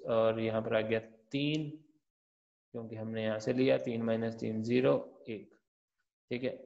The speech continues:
एक सौ आठ हो गया basically, एक सौ आठ का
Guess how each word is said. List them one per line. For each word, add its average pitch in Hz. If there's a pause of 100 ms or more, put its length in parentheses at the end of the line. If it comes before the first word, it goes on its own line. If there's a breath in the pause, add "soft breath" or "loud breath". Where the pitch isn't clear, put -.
एक 123
सौ 147
आठ 127
हो 104
गया 98
basically, 104 (960 soft breath)
एक 117
सौ 135
आठ 120
का 135